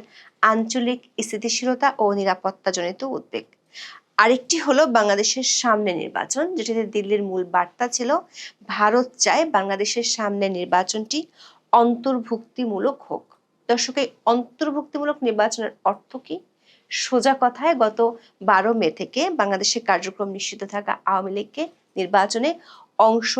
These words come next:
নিতে দিতে হবে। ভারতীয় বিশ্লেষকরা বলছেন, ভারত আওয়ামী লীগকে কেবল রাজনৈতিক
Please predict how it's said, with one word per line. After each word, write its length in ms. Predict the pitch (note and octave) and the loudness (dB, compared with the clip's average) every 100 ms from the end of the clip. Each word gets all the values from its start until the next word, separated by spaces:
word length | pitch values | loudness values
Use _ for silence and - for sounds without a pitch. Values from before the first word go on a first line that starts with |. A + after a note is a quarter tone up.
| B3 | 0
নিতে 200 | G3+ A3 B3+ | 0 -4 -6
দিতে 180 | - - - | -6 -8 -10
হবে। 200 | - - _ _ _ | -10 -14 _ _ _
ভারতীয় 320 | G#3+ G#3+ B3 A#3+ | 0 0 0 -4
বিশ্লেষকরা 540 | A3+ - B3+ C4 C4 C4 A#3 | -4 -6 -6 -6 -2 0 2
বলছেন, 300 | A#3 A#3 F4+ G#4+ - - - G#3 A3 | 2 0 -4 -6 -10 -14 -10 -4 0
ভারত 300 | A3+ A#3 A#3 - | 4 4 2 2
আওয়ামী 220 | A3 G#3+ G#3+ | 4 4 0
লীগকে 220 | G#3+ A#3 | 0 -2
কেবল 280 | A#3 G#3+ G#3+ - G3+ | 0 0 0 2 2
রাজনৈতিক 420 | G#3 G#3 G3+ | 2 0 -4